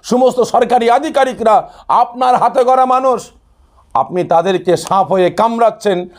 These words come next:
আর রুজা হয়ে ঝাড়ছেন। তাদেরকে আপনি বলুন না, বিডিওর হাতে তো সব পাওয়ার আছে, বিডিওর হাতে সব ক্ষমতা আছে,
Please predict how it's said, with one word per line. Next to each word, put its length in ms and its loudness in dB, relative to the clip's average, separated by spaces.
আর 160 0
রুজা 320 2
হয়ে 240 -2
ঝাড়ছেন। 520 -2
তাদেরকে 320 2
আপনি 180 2
বলুন 300 2
না, 300 -2
বিডিওর 460 2
হাতে 240 -2
তো 120 -2
সব 260 -2
পাওয়ার 260 4
আছে, 380 0
বিডিওর 480 2
হাতে 200 2
সব 220 -2
ক্ষমতা 420 2
আছে, 360 2